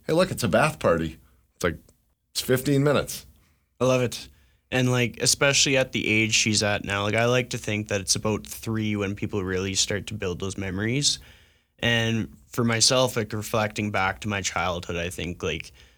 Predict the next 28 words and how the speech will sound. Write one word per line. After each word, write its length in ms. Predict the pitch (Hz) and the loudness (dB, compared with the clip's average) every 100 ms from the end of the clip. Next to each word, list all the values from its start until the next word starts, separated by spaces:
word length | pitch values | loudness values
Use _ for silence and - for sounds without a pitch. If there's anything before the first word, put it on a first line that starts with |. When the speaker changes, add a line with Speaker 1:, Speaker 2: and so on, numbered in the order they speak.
| _ | _
Speaker 2:
some 140 | - 120 | 2 2
of 60 | |
the 80 | 120 | 4
most 340 | 117 117 - | 2 0 -4
pivotal 400 | - 120 123 123 | -4 -2 0 0
times 460 | 113 120 113 110 107 | 0 0 0 0 0
in 80 | 104 | 0
my 100 | 101 | 0
life 420 | 95 98 87 - | 0 0 -2 -6
were, 140 | 98 | -4
like, 300 | 95 95 90 | -2 -2 -4
just 240 | - 107 - | -2 0 2
that 160 | 92 | -2
little 420 | 92 104 131 131 127 | -2 2 4 2 0
thing 400 | - 117 113 104 | 0 -2 -2 -4
that 120 | 98 | -4
an 140 | 101 | -2
adult, 360 | 101 98 104 92 | -2 0 0 0
like 160 | 92 90 | -4 -4
an 100 | 104 | -2
uncle, 320 | 110 107 92 | -2 -2 -4
an 100 | 98 | 0
aunt, 360 | 110 107 107 | 2 0 -2
mom, 300 | 110 110 107 | -2 0 0
dad, 320 | 101 104 107 101 | 2 2 2 2
older 200 | 107 104 | 0 -2
brother 360 | 95 101 101 | 0 0 -2
did 300 | 95 104 104 | -2 -2 -2